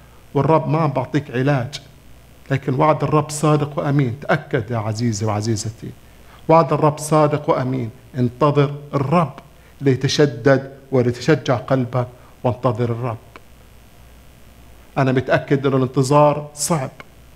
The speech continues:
كلياتنا عم ننتظر، لكن ثقتي بالرب يسوع إنه قادر إنه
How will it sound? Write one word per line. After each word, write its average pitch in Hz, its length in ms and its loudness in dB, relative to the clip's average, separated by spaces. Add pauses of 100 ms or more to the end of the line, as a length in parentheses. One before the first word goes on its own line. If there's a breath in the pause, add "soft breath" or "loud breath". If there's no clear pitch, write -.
(200)
كلياتنا 175 440 2
عم 117 120 -2
ننتظر، 117 480 -2 (1080)
لكن 120 420 0
ثقتي 147 340 0
بالرب 123 360 0
يسوع 131 500 -2
إنه 113 200 -6
قادر 170 420 2 (440 loud breath)
إنه 151 300 4